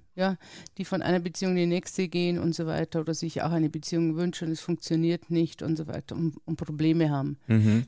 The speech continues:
Speaker 1: Deswegen habe ich die Beziehungsfahrschule gegründet, weil ich einfach mehr Menschen erfassen will, die einfach in meinem Bus mitfahren dürfen und dann fahren wir so durch die Beziehungswelt. Und ich wollte es halt so mit diesem Autofahren verbinden,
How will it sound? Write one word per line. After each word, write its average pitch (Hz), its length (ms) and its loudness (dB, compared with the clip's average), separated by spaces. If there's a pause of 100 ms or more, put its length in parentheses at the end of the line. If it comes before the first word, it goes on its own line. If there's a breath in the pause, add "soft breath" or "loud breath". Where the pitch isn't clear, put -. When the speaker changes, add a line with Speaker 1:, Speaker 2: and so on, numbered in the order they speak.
Speaker 1:
Deswegen 196 360 2
habe 190 140 4
ich 170 60 -2
die 170 100 -10
Beziehungsfahrschule 185 920 -2
gegründet, 175 460 -2
weil 165 140 -2
ich 165 160 -4
einfach 165 340 0
mehr 165 240 6
Menschen 156 440 2 (260)
erfassen 151 720 -4
will, 143 160 -2 (380 loud breath)
die - 80 -10
einfach 175 260 2
in 175 180 2
meinem 156 360 2
Bus - 360 -4
mitfahren 196 680 2
dürfen 233 640 2 (460 loud breath)
und 214 240 2 (180)
dann 185 460 0
fahren 175 480 0
wir 190 100 0
so 175 160 -4
durch 175 220 -4
die 185 100 -4
Beziehungswelt. 147 960 -2 (400 loud breath)
Und 180 300 -2 (320)
ich - 240 -6
wollte 185 260 2
es - 100 -4
halt 185 160 0
so 185 180 0
mit 180 220 0
diesem - 200 -4
Autofahren 160 480 0
verbinden, 143 580 0